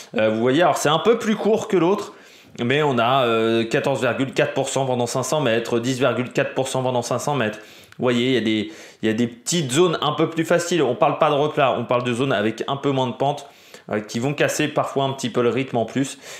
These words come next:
Et puis un dernier, euh, kilomètre qui est très compliqué, notamment avec un passage à neuf virgule huit pour cent pendant six cents mètres. Et puis on redescend pour prendre la montée de Ucaregui,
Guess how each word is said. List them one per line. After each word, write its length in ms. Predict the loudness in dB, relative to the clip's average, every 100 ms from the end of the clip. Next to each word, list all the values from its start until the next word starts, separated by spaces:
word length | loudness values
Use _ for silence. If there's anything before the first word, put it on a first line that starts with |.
| -6
Et 80 | -6
puis 200 | -2 -2
un 320 | 0 0 0
dernier, 440 | 0 0 0 0
euh, 80 | 0
kilomètre 640 | -2 0 0 2 0 -2 -2
qui 160 | 0
est 60 | -2
très 200 | 0 -2
compliqué, 800 | -2 -6 -4 -2 -2 -4 -12 -20 _ _ _ _ _ _ _ _ -6
notamment 380 | -2 0 2 2
avec 220 | 0 -2
un 80 | -2
passage 380 | -2 0 -2 0
à 80 |
neuf 320 | -2 -2 -4 -12
virgule 480 | -4 -4 -2 -4 -4 -4
huit 120 | -6
pour 220 | -4 -4
cent 160 | -4 -2
pendant 260 | -2 -2
six 200 | -2 -4
cents 220 | -2 -2
mètres. 340 | 0 -2 -2 -6 -8 -14 _ -20 _ _ _ _ -20 -6
Et 80 | -4
puis 160 | 0 2
on 120 | 2
redescend 440 | 2 0 0 -2 -2 -16 -18 -6
pour 140 | -2 0
prendre 160 | 0
la 80 | 2
montée 280 | 0 0 0
de 140 | 0 -2
Ucaregui, 680 | 0 4 4 2 2 0